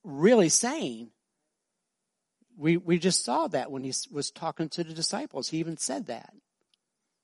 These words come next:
Two, seek him with all of your heart, Jeremiah twenty-nine thirteen. We need to pray, meditate on his word. Three, do what God tells you to do, found in Matthew thirteen sixteen.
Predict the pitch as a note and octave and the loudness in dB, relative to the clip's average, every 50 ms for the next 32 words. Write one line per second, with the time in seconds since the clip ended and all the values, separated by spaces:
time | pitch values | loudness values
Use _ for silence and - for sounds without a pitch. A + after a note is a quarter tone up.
0 | _ _ _ _ _ _ _ _ _ _ _ _ _ _ _ _ _ _ _ _ | _ _ _ _ _ _ _ _ _ _ _ _ _ _ _ _ _ _ _ _
1 | _ _ _ _ _ _ _ _ _ _ _ _ _ - - F#3 F3 D#3 C#3 C3+ | _ _ _ _ _ _ _ _ _ _ _ _ _ 2 6 6 6 6 2 -4
2 | C#3+ _ _ _ - - - - F#3+ F#3 - - G3 F3 E3+ D#3 - E3+ D#3+ D#3 | -8 _ _ _ -6 -4 4 6 6 6 8 4 4 4 2 2 6 6 6 6
3 | D#3 D3 D#3 D3+ C#3 D3+ C#3 C3+ C3 - - C#3 C#3+ C#3+ C#3+ C#3 D3 C#3+ C#3+ D3 | 6 2 -2 0 2 2 2 2 0 -2 -4 -4 -4 -4 -2 -2 -4 -2 -4 -4
4 | - - D#3 D#3 C#3+ D3 D3 C#3+ C#3+ D3 C#3 - - D3 C#3+ C#3+ - - D#3+ D3+ | -6 -6 -6 -6 -4 -4 -4 -4 -4 -4 -6 -6 -6 -8 -8 -6 -6 -4 -4 -2
5 | D3 C#3+ C3+ C#3 D3 D3 D3 C#3+ C#3+ - - - F#3 F#3+ F3 D#3+ C#3+ C3+ C#3 C#3+ | -2 -4 -6 -6 -4 -4 -4 -6 -6 -10 -4 2 4 4 6 4 4 2 0 -2
6 | D3+ D3+ - - D#3 D3+ C#3+ C#3+ C#3 C3+ C3+ C3+ C3+ C3+ D3 D3+ C#3+ C3 B2+ A#2 | -4 -4 -4 -2 -2 0 0 -2 -2 -4 -6 -8 -8 -6 -6 -6 -6 -8 -10 -14
7 | _ _ _ _ _ _ _ _ _ _ _ _ _ _ _ _ _ _ _ _ | _ _ _ _ _ _ _ _ _ _ _ _ _ _ _ _ _ _ _ _
8 | _ _ _ _ _ _ _ _ _ _ _ _ _ _ _ - - - F3 F3 | _ _ _ _ _ _ _ _ _ _ _ _ _ _ _ -12 -2 2 2 4
9 | E3 D3+ D3 D#3 G#3 F#3+ _ _ _ _ D#3+ D3 E3 E3 F3+ G#3 F#3 E3+ F#3+ F#3+ | 4 2 -2 -4 -10 -16 _ _ _ _ _ 0 2 4 4 4 6 6 6 6
10 | G3+ F#3+ - - F#3+ F#3+ G3+ G3 F#3 - F#3+ F3 F3+ E3 F#3 G3 G3+ F3+ C#3+ A2+ | 6 4 4 4 6 8 8 6 6 4 2 2 2 4 6 6 6 4 2 -4
11 | _ _ _ _ _ D3 C#3+ D3 D3 D3 D3 D3+ D#3 D#3+ E3 D#3 - - C#3+ C3+ | _ _ _ _ _ -4 -4 -2 -2 -2 -2 -2 -2 0 -2 -2 -4 -6 -10 -10
12 | B2+ - D#3+ D#3+ C3+ - D3 D3 C#3+ - - E3 D3 - - - - - G#3 G#3+ | -10 -12 -14 -14 -10 -8 -8 -6 -4 -4 -6 -6 -6 -8 -8 -8 -12 -12 -12 -14
13 | G3 | -14